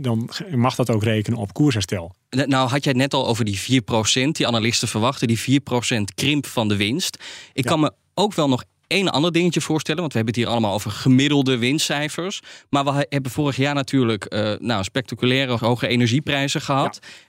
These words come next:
Speaker 2: Eh, die olie- en gas, eh, aandelen, die deden het supergoed. Maar je ziet nu die prijzen van, van olie en gas weer
Speaker 1: Ja.
Speaker 2: wat dalen. Verwacht je juist bij die bedrijven die het vorig jaar goed deden, dus die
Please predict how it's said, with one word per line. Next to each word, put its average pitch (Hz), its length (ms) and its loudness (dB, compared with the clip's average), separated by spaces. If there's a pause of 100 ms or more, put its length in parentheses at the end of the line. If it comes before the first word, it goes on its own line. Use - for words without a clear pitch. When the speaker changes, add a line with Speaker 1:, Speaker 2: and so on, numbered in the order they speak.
(100)
Speaker 2:
Eh, 110 60 0
die 117 120 4
olie- 139 240 4
en 117 60 0
gas, - 360 -2
eh, 139 160 0
aandelen, 147 580 2
die 135 120 2
deden 143 220 2
het 139 100 0
supergoed. 151 580 0
Maar 143 100 0
je 131 60 2
ziet 143 180 0
nu 156 260 4
die 143 100 2
prijzen 120 400 -4
van, 127 200 -4
van - 200 -8
olie 127 220 2
en 117 60 -2
gas 120 200 -4
weer 117 100 -2
Speaker 1:
Ja. 110 60 0
Speaker 2:
wat 98 100 -4
dalen. 123 400 -2 (340)
Verwacht 170 320 2
je 185 240 2
juist 151 460 0
bij 139 180 0
die 160 160 0
bedrijven 170 560 0
die 110 100 -4
het - 80 -6
vorig 165 260 0
jaar 165 160 -2
goed 147 220 -4
deden, 104 300 0
dus 120 140 0
die 127 220 0